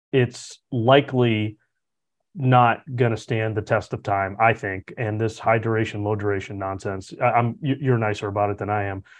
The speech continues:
Uh, I, I think just n-, didn't make sense and, and, and didn't really pan out.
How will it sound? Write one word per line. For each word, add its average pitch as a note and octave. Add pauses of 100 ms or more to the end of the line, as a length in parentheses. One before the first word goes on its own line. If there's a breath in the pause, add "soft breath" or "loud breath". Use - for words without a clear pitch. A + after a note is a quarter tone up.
(200 soft breath)
Uh, C3+
I, B2
I C3+
think A2+
just A2+
n-, D#3
didn't D3
make B2
sense A#2+
and, G#2+
and, A#2+
and B2+
didn't A2+
really G2+ (280)
pan F#2+
out. F2+